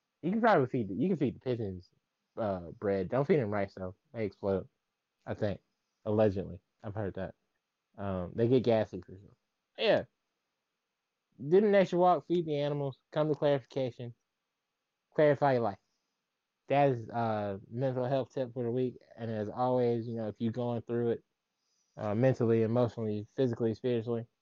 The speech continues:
hotlines you can call, people you talk to, our D Ms are open. Your friends will pro-, probably listen to if you really just sit there and ask them.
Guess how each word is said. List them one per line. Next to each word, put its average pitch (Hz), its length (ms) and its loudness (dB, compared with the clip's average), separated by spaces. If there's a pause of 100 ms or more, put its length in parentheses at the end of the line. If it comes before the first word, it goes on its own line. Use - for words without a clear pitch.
(380)
hotlines 117 400 0
you 113 100 -2
can 113 100 -4
call, 113 260 2
people 117 280 -2
you 110 140 -4
talk 110 260 -4
to, 113 140 -2
our 110 200 2
D 113 200 -2
Ms 110 140 -2
are 104 100 0
open. 110 380 -4
Your 110 120 -2
friends 120 320 -6
will 110 120 -4
pro-, 120 380 0
probably 139 300 2
listen 120 340 -2
to 107 40 -2
if 104 60 -8
you 104 100 -8
really 110 280 -4 (380)
just 117 240 -8
sit 107 180 -2
there 117 220 -2
and 110 80 -4
ask 113 280 -4
them. 104 160 -10